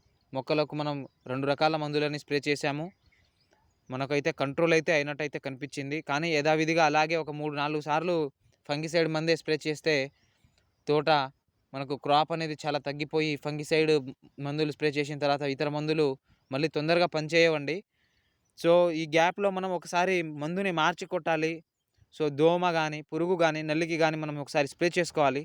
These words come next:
So, నేనే అనుకున్నానంటే మా తోట అయితే చాలా బాగా పెరిగింది. ఇప్పుడు క్రాప్ సిచ్యువేషన్‌లో ఉంది, బాగా కాపు వచ్చే సిచ్యువేషన్‌లో ఉంది. కాపుని ఎలా పెంచుకోవాలి, నల్లి, దోమ, పురుగును బారి నుండి ఎలా కాపాడుకోవాలి,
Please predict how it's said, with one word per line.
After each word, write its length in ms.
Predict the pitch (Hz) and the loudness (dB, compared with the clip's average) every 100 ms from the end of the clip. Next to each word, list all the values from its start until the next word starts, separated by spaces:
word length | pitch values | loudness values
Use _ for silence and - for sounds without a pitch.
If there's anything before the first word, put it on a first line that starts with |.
| _ _ _ _ _ _ _ _ - | _ _ _ _ _ _ _ _ -2
So, 60 | 170 165 | 2 4
నేనే 220 | 170 185 185 165 | 4 4 2 0
అనుకున్నానంటే 640 | 170 185 202 190 185 180 196 175 | -4 -4 -2 0 0 0 0 0
మా 60 | 165 | 0
తోట 140 | 170 175 | 0 2
అయితే 180 | 175 185 - | 0 -2 -2
చాలా 200 | 156 170 160 | 0 2 2
బాగా 180 | 165 160 156 | 0 -2 -4
పెరిగింది. 440 | 165 190 180 160 160 | -4 -4 -2 -2 -4
ఇప్పుడు 160 | 160 - | -6 -2
క్రాప్ 260 | 160 180 - | 2 2 0
సిచ్యువేషన్‌లో 500 | 165 180 170 175 170 156 | -8 -6 -4 -4 -4 -4
ఉంది, 160 | 156 156 | -4 0
బాగా 220 | 151 165 175 160 | 0 0 -2 -4
కాపు 220 | 165 170 | -4 -4
వచ్చే 200 | 160 165 151 | -4 -4 -4
సిచ్యువేషన్‌లో 480 | 147 165 160 160 156 | -6 -6 -4 -2 -2
ఉంది. 180 | 147 151 - _ _ _ _ _ _ _ _ - | -2 -6 -8 _ _ _ _ _ _ _ _ 2
కాపుని 400 | 156 180 196 202 | 4 4 0 2
ఎలా 120 | 180 185 | 2 0
పెంచుకోవాలి, 640 | 190 180 190 185 170 160 165 - 139 | -4 -8 -2 2 2 0 -6 -10 -10
నల్లి, 300 | 143 185 190 156 | -6 -2 -2 0
దోమ, 180 | 165 170 170 - _ _ _ _ _ _ _ _ _ | 0 0 -2 -4 _ _ _ _ _ _ _ _ _
పురుగును 360 | 156 180 208 190 170 | 2 4 4 4 4
బారి 200 | 170 175 | 4 2
నుండి 200 | 175 175 156 | -2 0 2
ఎలా 120 | 170 175 | 2 2
కాపాడుకోవాలి, 720 | 160 170 165 156 156 147 143 | -2 0 -2 0 4 4 2